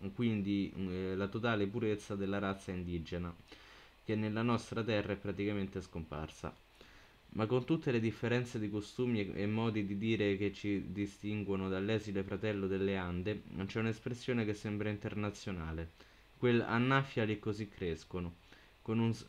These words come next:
con cui salutavano la vista dei miei pantaloni a mezzo polpaccio, che n-, che non erano per me una moda, ma piuttosto l'eredità di un generoso amico di taglia più piccola. Quindi, vabbè, mm,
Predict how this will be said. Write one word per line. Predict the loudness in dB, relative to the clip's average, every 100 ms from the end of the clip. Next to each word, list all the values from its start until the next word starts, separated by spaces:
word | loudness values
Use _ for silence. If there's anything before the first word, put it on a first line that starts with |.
| -6
con | 0 0
cui | 2 2 2
salutavano | 2 0 2 4 4 2
la | 2
vista | 2 0 -2
dei | 0
miei | 0 0
pantaloni | -2 -2 0 2 2 2
a |
mezzo | 0 0 0 -2
polpaccio, | -4 -4 -4 -4 -4 -6 -6 -8 -14 -4
che | -2
n-, | 0 -2 -4 -14 -20 -20 -20 -20 -20 -4
che | 2
non | 4
erano | 6 4 4
per | 0 0
me | 0
una | 0 2
moda, | 2 2 2
ma | 0 0
piuttosto | -2 -2 0 -2 0 0
l'eredità | 2 2 2 2 0
di | 2
un | 0
generoso | 0 0 2 2 2
amico | 2 2
di | 0 0
taglia | 2 0
più | -2 -8 -8
piccola. | -8 -6 -6 -6 -8 -18 -18 -16 -14 -12 -12 -16 -20 -20 -20 -20 -20 -20 -20 -20 -20 -20 -6
Quindi, | 0 2 4
vabbè, | 4 4 2
mm, | 2 2